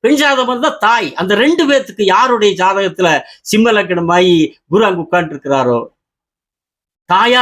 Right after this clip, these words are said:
இருந்தாலும் தாய்க்கும் யோகம், தந்தையா இருந்தால் தந்தைக்கும் யோகம், குழந்தைகளுக்கும் யோகம். அப்படி குழந்தைகளால யோகம் கிடைக்கும்.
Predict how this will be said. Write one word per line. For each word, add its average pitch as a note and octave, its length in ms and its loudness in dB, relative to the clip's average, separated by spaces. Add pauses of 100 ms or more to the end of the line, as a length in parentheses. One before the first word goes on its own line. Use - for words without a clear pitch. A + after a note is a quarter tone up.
இருந்தாலும் A3+ 440 -2 (160)
தாய்க்கும் D4 640 -2
யோகம், F3+ 320 0
தந்தையா F#3 360 0
இருந்தால் D#3 320 -8
தந்தைக்கும் E3 500 -4
யோகம், G#2+ 220 -12 (200)
குழந்தைகளுக்கும் E3+ 680 -2
யோகம். G#2+ 180 -18 (220)
அப்படி A#2+ 200 -6 (140)
குழந்தைகளால G3 480 0 (100)
யோகம் A2+ 220 -2
கிடைக்கும். G2 200 -10